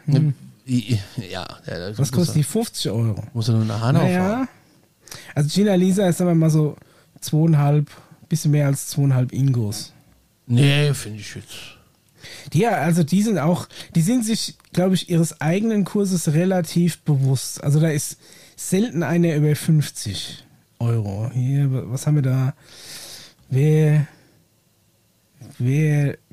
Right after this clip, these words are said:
Speaker 2: kassiert hier richtig ab?
Speaker 1: Hier, oh, Carol Baskin ist auch dabei vom Tiger King.
Speaker 2: Nein.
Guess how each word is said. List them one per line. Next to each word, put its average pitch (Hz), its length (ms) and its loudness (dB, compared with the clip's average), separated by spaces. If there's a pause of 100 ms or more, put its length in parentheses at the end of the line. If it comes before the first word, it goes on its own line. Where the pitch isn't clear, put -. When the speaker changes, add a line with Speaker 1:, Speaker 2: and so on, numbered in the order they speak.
Speaker 2:
kassiert 139 380 -4
hier 120 140 -4
richtig - 360 -6
ab? - 140 -10 (1120)
Speaker 1:
Hier, 131 380 4 (260)
oh, 185 260 4
Carol 233 340 4
Baskin 175 480 2
ist 143 120 2
auch 185 180 0
dabei 123 500 2
vom 131 200 -2
Tiger 147 400 2
King. 139 80 0
Speaker 2:
Nein. 131 440 2